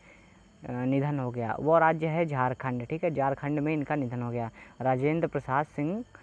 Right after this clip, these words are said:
का गुरुग्राम के एक अस्पताल में, जो कि झारखंड में है, वहाँ इनका निधन हो गया। नेक्स्ट क्वेश्चन देखते हैं, विश्व कछुआ दिवस यानी कि वर्ल्ड टर्टल डे किस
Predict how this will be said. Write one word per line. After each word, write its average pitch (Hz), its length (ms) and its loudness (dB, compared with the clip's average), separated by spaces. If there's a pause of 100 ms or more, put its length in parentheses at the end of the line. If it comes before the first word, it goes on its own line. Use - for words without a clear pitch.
(320)
का 160 160 6
गुरुग्राम 139 480 4
के 156 120 -2
एक 156 120 -4
अस्पताल 131 540 2
में, 151 320 0
जो 139 120 0
कि 139 120 -2
झारखंड 135 440 -2
में 135 140 -2
है, 147 180 -2
वहाँ 135 220 0
इनका 135 200 -2
निधन 123 260 -2
हो 117 100 -4
गया। 113 200 -4 (300)
नेक्स्ट 143 220 -2
क्वेश्चन 151 320 -2
देखते 151 220 -2
हैं, 160 200 -4 (320)
विश्व 202 680 2 (260)
कछुआ 165 420 4
दिवस 143 420 2
यानी 160 180 2
कि 170 140 -2
वर्ल्ड 160 460 6
टर्टल 165 640 2
डे 147 320 2 (300)
किस 196 120 4